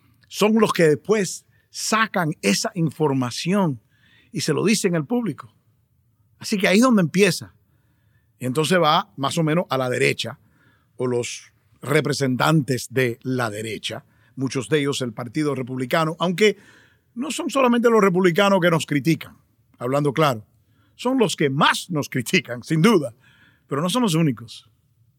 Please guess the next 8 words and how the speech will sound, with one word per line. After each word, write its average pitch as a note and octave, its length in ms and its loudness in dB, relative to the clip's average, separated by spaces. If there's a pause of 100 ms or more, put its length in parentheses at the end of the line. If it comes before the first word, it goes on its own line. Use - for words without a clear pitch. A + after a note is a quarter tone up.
(600)
Porque C#3+ 200 -8
¿cuándo G3 220 4
fue A#3 100 4
la G#3 100 6
última G3+ 320 4
vez G3 140 2
que F#3 100 2
viste F3+ 400 2